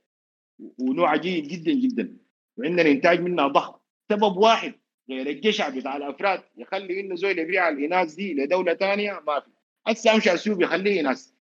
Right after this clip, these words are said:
شيل لك الخشب عنده مقاسات معينة تطلع بيها. البن ده لو قتلوك ما بتطلع إلا عن طريق استيراد رسمي يخش للدولة.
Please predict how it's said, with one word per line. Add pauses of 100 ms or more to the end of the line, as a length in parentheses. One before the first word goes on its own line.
(120)
شيل
لك
الخشب
عنده
مقاسات
معينة (280)
تطلع
بيها. (440)
البن
ده
لو
قتلوك
ما
بتطلع
إلا
عن
طريق
استيراد
رسمي
يخش
للدولة.